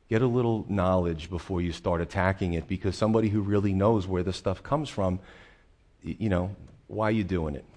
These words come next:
What's the underlying reason why you want to attack God's word? 'Cause there's plenty of proof out there. Twenty-five thousand manuscripts, uh, of various languages, all agreeing,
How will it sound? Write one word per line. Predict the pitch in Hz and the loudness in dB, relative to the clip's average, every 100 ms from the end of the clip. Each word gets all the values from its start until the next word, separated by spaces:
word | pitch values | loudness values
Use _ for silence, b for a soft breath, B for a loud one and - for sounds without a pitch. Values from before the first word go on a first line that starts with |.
| - | -10
What's | 95 117 - | 0 0 2
the | 113 104 | 2 2
underlying | 98 98 90 87 85 | 2 0 0 0 0
reason | 87 85 87 | -2 0 0
why | 85 | 0
you | 87 | 0
want | 85 80 | -2 -2
to | |
attack | 82 90 73 | -2 -4 -4
God's | - 78 - | -2 -4 -2
word? | 120 120 - - b b b b _ | -4 -4 -6 -16 b b b b _
'Cause | 127 113 | 0 0
there's | 117 | -2
plenty | - 143 131 | 4 4 6
of | 101 | 4
proof | 127 107 107 | 2 4 6
out | 110 | 4
there. | 95 82 | 2 -2
Twenty-five | - 117 117 117 110 | 2 2 2 2 2
thousand | 107 110 107 110 | 4 2 2 2
manuscripts, | 98 107 110 92 - 90 - - b b b b b b - | 4 4 4 -4 -2 -4 -4 -12 b b b b b b -4
uh, | 87 87 90 - | 0 0 0 0
of | 90 87 82 - | -2 -2 -6 -2
various | 101 101 107 98 | 2 4 2 2
languages, | 101 101 95 90 85 | 2 2 2 0 0
all | 92 98 | 2 4
agreeing, | 98 90 95 90 90 | 2 2 2 2 0